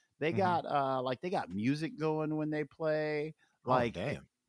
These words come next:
Speaker 1: yeah, like, the lighting is different. Like, it's a vibe, bro. So, um, I, uh, yeah, let's do this. What would be your seven v seven,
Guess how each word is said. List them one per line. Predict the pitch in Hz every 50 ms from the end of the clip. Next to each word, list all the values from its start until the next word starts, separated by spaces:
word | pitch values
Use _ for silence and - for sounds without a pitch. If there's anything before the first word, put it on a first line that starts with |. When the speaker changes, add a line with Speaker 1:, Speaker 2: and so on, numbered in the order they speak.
| _ -
Speaker 1:
yeah, | 123 131 151 170 160 147 143 139
like, | 127 123 120 - -
the | 107 95
lighting | 98 110 120 135 160 160 160 160 160 160 165
is | 160 151 139
different. | 131 131 160 165 160 - - 165 156 156 156 156 156 139 - - -
Like, | 131 127 117 120
it's | 160 208 - -
a | - -
vibe, | 185 - 104 120 165 220 180 139 117 104 95 90
bro. | 87 107 104 113 139 180 - _ _ _ _ _ _ _ _ _
So, | - - - - 160 151 147 143 135 135 139 135 135 127 - - -
um, | 147 135 127 127 131 131 127 120 123 123 - _ _ _ _ _ _ _ _ -
I, | 135 143 151 156 156 151 156
uh, | 156 151 147 147 147 -
yeah, | 185 196 208 147
let's | 147 185 196 - -
do | 196 175 127
this. | 107 82 73 - - - _ _ _ _ -
What | 117 117 123 160 190 240 - 123
would | - 190 196 196 156 131 104 - _
be | - 127 123 120 117 113 117 117 117 117 120 120 - - _ _
your | - 123 113 113 120 120 120 120 120 117 117 117 117 117 113
seven | - - - - - - 139 135 143 147 160 170 165 160 165 151 139 120
v | 110 120 120 120 123 123 127 127 127
seven, | - - - - - 113 101 101 98 90 98 95 95 95 95 92 92 95 98